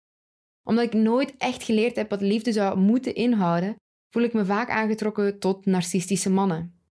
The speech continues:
Hun manipulatieve en bezitterige gedrag verwar ik dan met liefde.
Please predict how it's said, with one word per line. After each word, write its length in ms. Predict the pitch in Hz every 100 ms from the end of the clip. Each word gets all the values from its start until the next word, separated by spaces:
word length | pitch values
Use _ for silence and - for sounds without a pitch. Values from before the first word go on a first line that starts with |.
| _ _ _ _
Hun 240 | - 220 226
manipulatieve 800 | 220 214 208 196 190 254 277 277
en 320 | 269 - 202
bezitterige 580 | 190 214 240 247 214 202
gedrag 500 | 180 180 214 247 -
verwar 400 | 190 202 190 233
ik 140 | 262
dan 320 | 208 208 196 190
met 140 | 190
liefde. 520 | 180 208 214 160 165